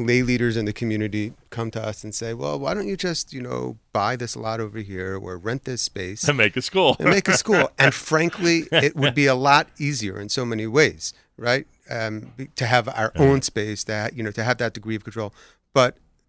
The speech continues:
Speaker 1: that's not what we're about. Um, and we take on the challenge and the blessing and the privilege of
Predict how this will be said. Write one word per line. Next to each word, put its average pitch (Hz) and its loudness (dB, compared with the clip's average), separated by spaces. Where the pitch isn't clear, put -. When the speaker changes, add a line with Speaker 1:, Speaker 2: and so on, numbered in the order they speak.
Speaker 1:
that's - 0
not 151 0
what 139 -6
we're 127 2
about. 110 0
Um, 117 -4
and 113 -2
we 117 -2
take 147 2
on 123 2
the 113 -2
challenge 113 2
and 123 2
the 131 0
blessing 104 2
and 113 -6
the 120 -4
privilege 98 -6
of 104 0